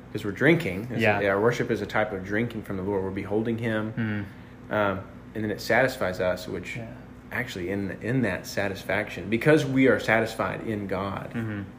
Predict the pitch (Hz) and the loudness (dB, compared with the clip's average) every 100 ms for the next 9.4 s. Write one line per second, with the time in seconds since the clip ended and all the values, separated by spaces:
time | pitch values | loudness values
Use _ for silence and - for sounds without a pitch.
0 | - 113 95 90 98 110 104 - - - | -4 -2 0 -2 -2 -4 -4 -10 -12 -16
1 | - - 101 95 - - - - 135 - | -14 -8 -6 -6 -8 -14 -10 -6 -6 -6
2 | - - - - - - - 139 - - | -8 -8 -8 -12 -14 -16 -6 -6 -4 -6
3 | - - - - 151 160 131 110 104 98 | -6 -10 -8 4 10 10 10 8 6 2
4 | 95 139 160 170 147 143 131 131 117 113 | 2 6 8 8 6 6 4 6 4 4
5 | 113 113 110 107 101 - - 120 113 107 | 4 4 4 2 -2 -10 -6 0 2 2
6 | 101 101 - - - 135 170 185 - 160 | -2 -8 -14 -18 2 8 8 6 6 8
7 | 156 - 135 135 139 139 127 131 - 117 | 8 6 4 6 8 8 8 6 6 6
8 | 107 - - - - - - - - - | 6 4 -6 -16 -18 -18 -18 -18 -18 -18
9 | - - 151 123 | -14 4 6 6